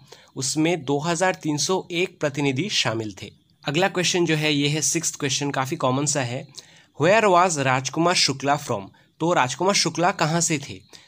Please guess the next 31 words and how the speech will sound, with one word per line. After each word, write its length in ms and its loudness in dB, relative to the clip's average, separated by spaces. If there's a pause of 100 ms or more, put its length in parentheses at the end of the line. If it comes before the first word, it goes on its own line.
तो 120 -6
इसका 220 0
आंसर 260 0
है 200 -2
राजकुमार 440 0
शुक्ला 360 -2
was 260 2
from 280 -2
चंपारण, 580 -2
यानी 180 -4
कि 100 -8
वो 140 -4
चंपारण 520 -4
से 160 -4
थे। 280 -12
काफ़ी 220 -8
सिंपल 360 -2
है 120 0
लेकिन 380 -4 (320)
बहुत 220 -4
ज़्यादा 200 -4
ये 140 -4
पूछा 340 -6
जाता 240 -8
है, 80 -10
ये 120 -8
आपको 280 -12
ध्यान 220 -10
में 120 -10
रखना 220 -18
है। 140 -20